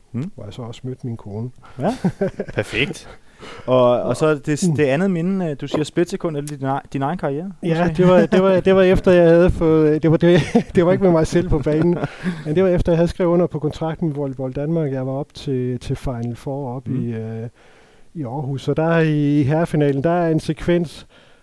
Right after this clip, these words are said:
Speaker 2: hvor der er en, der banker igennem banden og redder en bold, og,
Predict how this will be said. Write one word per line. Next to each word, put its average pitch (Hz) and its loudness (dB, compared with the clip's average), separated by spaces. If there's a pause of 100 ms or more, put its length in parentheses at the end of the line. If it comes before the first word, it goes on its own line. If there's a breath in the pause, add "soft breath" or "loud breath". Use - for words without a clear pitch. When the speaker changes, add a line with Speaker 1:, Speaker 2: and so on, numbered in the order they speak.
(100)
Speaker 2:
hvor 139 -4
der 143 -2
er 156 2
en, 165 2
der 156 2
banker 160 -4
igennem 156 0
banden 143 -2
og 117 -8
redder 156 -4
en 151 -2
bold, 151 -6
og, 127 -10